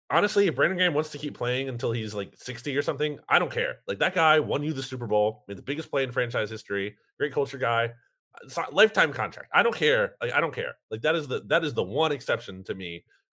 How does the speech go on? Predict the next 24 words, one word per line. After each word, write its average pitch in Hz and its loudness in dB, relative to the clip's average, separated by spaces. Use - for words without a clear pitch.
I 120 -2
don't 139 -2
wanna 143 -2
hear, 117 0
like, 73 -6
"Oh, 73 -4
we 69 -16
can't, 82 -10
we 85 -20
can't - -14
bring 73 -20
Brandon 76 -14
Graham 73 -14
back." 71 -14
I 139 -4
don't 113 -8
think 80 -14
people 76 -16
are 60 -14
saying 78 -12
that, - -20
to - -20
be 73 -18
fair, 78 -6